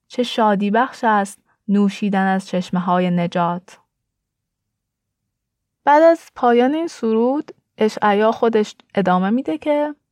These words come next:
یهوه رو شکر کنید. نام اون رو ستایش کنید. اعمال اون رو به دنیا اعلام کنید. بگین که اون بزرگ و بلند مرتبه است.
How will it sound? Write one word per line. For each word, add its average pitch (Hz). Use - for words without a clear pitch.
یهوه 294
رو 330
شکر 202
کنید. 190
نام 254
اون 269
رو 247
ستایش 185
کنید. 170
اعمال 214
اون 269
رو 247
به 202
دنیا 190
اعلام 190
کنید. 170
بگین 339
که 208
اون 196
بزرگ 185
و 175
بلند 175
مرتبه 160
است. -